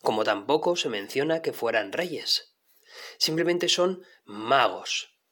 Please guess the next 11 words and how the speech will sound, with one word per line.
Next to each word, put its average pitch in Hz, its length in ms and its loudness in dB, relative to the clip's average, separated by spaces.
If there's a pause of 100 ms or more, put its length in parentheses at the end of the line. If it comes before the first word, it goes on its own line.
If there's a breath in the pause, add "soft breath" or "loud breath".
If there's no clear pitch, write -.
(560 loud breath)
La 110 300 2
palabra 139 640 4
mago 147 880 2 (180)
en 117 360 0
griego 165 640 6 (380)
es - 160 0
verdad 135 240 4
que 170 100 0
podía 131 300 2
significar 139 640 0
hechicero, 123 800 2